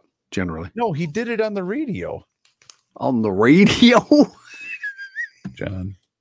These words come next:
Speaker 2: you know
Speaker 1: That
Speaker 2: you
Speaker 1: sounded
Speaker 2: do.
Speaker 1: really funny. He did it on the radio.
Speaker 2: On the radio. That's what we used to be on.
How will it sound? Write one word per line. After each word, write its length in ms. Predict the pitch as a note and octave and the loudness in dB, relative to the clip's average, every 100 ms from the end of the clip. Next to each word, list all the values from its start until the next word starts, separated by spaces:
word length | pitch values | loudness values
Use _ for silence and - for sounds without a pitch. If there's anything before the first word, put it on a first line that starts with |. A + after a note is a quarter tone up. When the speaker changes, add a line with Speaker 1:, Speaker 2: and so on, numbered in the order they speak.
| _ D#3+ | _ -12
Speaker 2:
you 100 | D3 | -4
know 80 | |
Speaker 1:
That 100 | C#3+ E2 | -4 -4
Speaker 2:
you 40 | |
Speaker 1:
sounded 320 | A2+ G#2+ G#2 | -6 -6 -6
Speaker 2:
do. 120 | F2+ | -6
Speaker 1:
really 240 | F2 - F#2+ - | -8 -10 -16 -14
funny. 360 | F#2+ F#2+ G#2+ - _ _ _ _ - - - | -12 -6 -6 -8 _ _ _ _ -14 -14 -4
He 100 | A#3+ | -4
did 240 | A#3 F#3+ | 0 4
it 100 | C#3 | 6
on 220 | C3 C3 C3+ | 6 4 4
the 100 | A#2+ | 2
radio. 500 | B2 D#3 E4+ - C4+ | 4 4 4 4 2
Speaker 2:
On 80 | A#3 | 2
the 160 | - | 2
radio. 920 | - - F#4 G3 D#3 C3+ B2+ A#2 G#2+ - - - - - - - - - - | 0 -2 -4 -4 -2 -2 -2 -4 -6 -10 -12 -12 -20 -20 -20 -20 -20 -16 -8
That's 200 | G#3 - | -6 -4
what 100 | D3+ | -4
we 160 | G#3 | -6
used 320 | A#3 G3+ - D3+ | -4 -6 -8 -8
to 40 | |
be 300 | C3 D3+ C#3 | -6 -4 -2
on. 420 | B2+ A#2+ A2 G#2+ | -2 -4 -6 -8